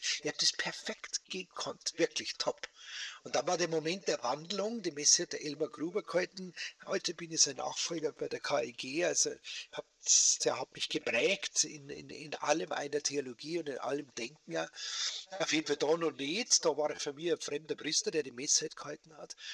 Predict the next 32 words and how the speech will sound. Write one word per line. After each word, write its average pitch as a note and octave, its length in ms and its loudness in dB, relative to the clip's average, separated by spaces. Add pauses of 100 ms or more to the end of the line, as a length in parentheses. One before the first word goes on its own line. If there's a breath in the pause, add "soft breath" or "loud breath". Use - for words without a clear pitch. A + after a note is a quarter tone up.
(100)
Und B2 120 -6
wir E3 100 4
haben E3+ 120 2
bei D3+ 80 6
der D3 180 4 (160)
Wandlung, F#3+ 640 -2
bei F3 80 -4
der C#3 120 0 (300)
Elevation D#3 680 2
des E3 200 6 (800)
Brotes, D#3+ 580 2
den D3+ 120 -4
Leib C#3+ 260 0
Christi, D#3 420 4
die C#3+ 180 -10
wir C#3+ 260 -2
heute, E3 260 0 (420 loud breath)
dann, D#3 320 -6
äh, D#3 240 0
ist D3 220 8
halt D3+ 140 -2
passiert. - 800 6
Ich C#3+ 180 -6
meine, D3 300 0
man C#3 160 -8
muss E3 160 2
sich D#3+ 100 2
vorstellen, D#3+ 320 2
so D3+ 100 6
eine - 80 0
elfjährige D3+ 600 0
Bub E3+ 200 0